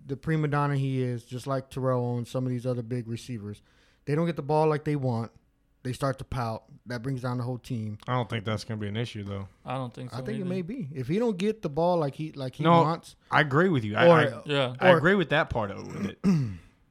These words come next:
Speaker 2: But I don't think they're not gonna not get him the ball. I think
Speaker 1: Well, they,
Speaker 2: he's gonna
Speaker 1: they
Speaker 2: get ten targets a game
Speaker 1: Okay, yeah,
Speaker 2: easily.
Speaker 1: yeah. They may throw the ball to him. His targets might be high, but whether or not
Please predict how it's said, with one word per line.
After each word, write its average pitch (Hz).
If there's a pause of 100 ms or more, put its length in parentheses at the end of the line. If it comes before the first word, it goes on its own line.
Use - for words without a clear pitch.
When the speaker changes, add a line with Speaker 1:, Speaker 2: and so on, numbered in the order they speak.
(160)
Speaker 2:
But 107
I 120
don't 127
think 117 (140)
they're 117
not 113
gonna 104
not 104
get 101
him 98
the 95
ball. 95 (360)
I 117
think 120
Speaker 1:
Well, 214
they, -
Speaker 2:
he's 131
gonna 202
Speaker 1:
they 110
Speaker 2:
get 104
ten 110
targets 104
a 98
game 104
Speaker 1:
Okay, 165
yeah, 226
Speaker 2:
easily. 139
Speaker 1:
yeah. 147
They 185
may 220
throw 170
the 156
ball 135
to 226
him. 160
His 147
targets 202
might 131
be 120
high, 117 (380)
but 139
whether 170
or -
not 156